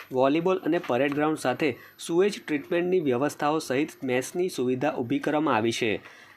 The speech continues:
જેથી જવાનોને વધુ સારી સગવડો તેમના કામના સ્થળે મળી રહે. આ ઉપરાંત આ સ્ટેશન ખાતે હેલિપેડ પણ બનાવવામાં આવ્યું છે. ત્યારે રક્ષા સચિવ ગિરિધર અરમનેની વિશેષ ઉપસ્થિતિમાં ગાયત્રી અરમનેના હસ્તે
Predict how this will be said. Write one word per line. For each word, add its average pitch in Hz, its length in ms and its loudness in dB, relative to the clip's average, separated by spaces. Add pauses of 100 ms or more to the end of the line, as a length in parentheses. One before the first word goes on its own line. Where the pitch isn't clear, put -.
જેથી 165 220 -2
જવાનોને 151 460 2
વધુ 135 300 0
સારી 151 280 2
સગવડો 135 500 0 (220)
તેમના 170 260 0
કામના 147 360 2
સ્થળે 147 300 0
મળી 131 260 2
રહે. 117 300 2 (460)
આ - 100 2
ઉપરાંત 190 440 0
આ 151 120 4
સ્ટેશન 170 400 -2
ખાતે 170 300 0
હેલિપેડ 143 500 0
પણ 165 100 0
બનાવવામાં 135 440 2
આવ્યું 117 220 2
છે. 101 260 0 (440)
ત્યારે 180 200 2
રક્ષા 165 340 0
સચિવ 170 340 -2
ગિરિધર 139 400 0
અરમનેની 160 680 0
વિશેષ 147 380 -2
ઉપસ્થિતિમાં 131 760 -2 (220)
ગાયત્રી 151 440 2
અરમનેના 156 680 0
હસ્તે 117 360 -4